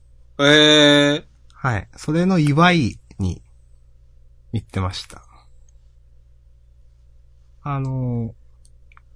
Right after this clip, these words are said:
Speaker 2: よくね、その、大学って、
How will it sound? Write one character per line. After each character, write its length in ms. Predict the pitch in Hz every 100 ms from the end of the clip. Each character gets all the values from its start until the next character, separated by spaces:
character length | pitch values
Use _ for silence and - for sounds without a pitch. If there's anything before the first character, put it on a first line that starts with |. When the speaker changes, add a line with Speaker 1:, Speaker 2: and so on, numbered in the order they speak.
| - - - -
Speaker 2:
よ 80 |
く 120 | 240 151
ね、 120 | 135
そ 140 | 127
の、 220 | 104 98 - - - - _ _ _ - -
大 240 | 147 175 226
学 480 | 247 240 240 226 -
っ 20 | - - - - _ _ - - - - _ _ - _ - -
て、 300 | 185 175